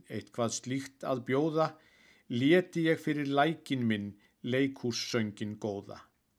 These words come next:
Þó að vanti þennan nið, þér finnst ekki saka, öngvir hérna utan við eftir þessu taka. Heima blítt við blómin sín,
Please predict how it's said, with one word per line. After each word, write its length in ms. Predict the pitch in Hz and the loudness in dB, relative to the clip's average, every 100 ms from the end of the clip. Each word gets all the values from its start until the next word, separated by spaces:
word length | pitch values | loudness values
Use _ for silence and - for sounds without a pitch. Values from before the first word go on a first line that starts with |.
| _ _ _ _ _ _ _ _ _ - | _ _ _ _ _ _ _ _ _ -2
Þó 100 | 123 127 | 2 4
að 100 | 123 | 6
vanti 480 | 135 151 - - 156 | 4 2 -4 -2 0
þennan 420 | 143 143 151 147 143 | 2 0 0 -2 0
nið, 320 | 135 151 165 - - _ _ | 2 2 0 -8 -20 _ _
þér 240 | - 110 110 | -4 -2 -2
finnst 240 | 123 117 131 | -4 -2 -4
ekki 240 | 117 135 127 | -2 -2 0
saka, 500 | 131 131 175 156 160 - _ _ _ _ _ | 2 2 0 -2 -2 -4 _ _ _ _ _
öngvir 480 | 151 185 180 165 160 135 | 0 0 0 2 0 2
hérna 320 | 156 151 143 185 | -2 0 -2 0
utan 480 | 175 156 156 123 117 | 2 2 2 2 2
við 320 | 110 101 - - _ | -2 -4 -12 -20 _
eftir 320 | - 110 - 110 | -12 -10 -8 -6
þessu 280 | 104 113 - | -4 -6 -6
taka. 400 | 104 95 - 98 _ _ _ _ _ _ _ _ _ _ _ _ _ - | -8 -8 -10 -14 _ _ _ _ _ _ _ _ _ _ _ _ _ -8
Heima 340 | 110 113 117 | -2 0 0
blítt 440 | 123 131 147 151 135 | -2 -2 -6 -6 -4
við 160 | 139 135 | -2 2
blómin 400 | 135 156 160 156 | 2 2 0 -2
sín, 300 | - 160 | -2 -2